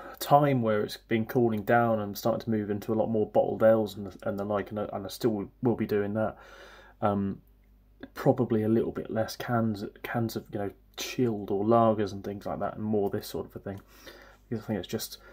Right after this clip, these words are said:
what you want when you come home from work and stuff like that. I wouldn't say that when you come home from work, that's the first thing you want is an Imperial Stout, but,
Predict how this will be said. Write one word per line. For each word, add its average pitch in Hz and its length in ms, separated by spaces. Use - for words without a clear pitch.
what 120 200
you 107 140
want 107 240
when 98 140
you 95 80
come 101 160
home 92 160
from 98 180
work 95 300
and 104 100
stuff - 260
like 98 140
that. 92 160
I - 40
wouldn't 127 160
say 110 180
that - 260
when 113 140
you - 60
come 117 140
home 107 140
from 101 140
work, 95 240
that's 101 160
the 117 140
first 110 300
thing 101 120
you 95 100
want 95 200
is 98 80
an 101 60
Imperial 98 360
Stout, 95 380
but, 98 220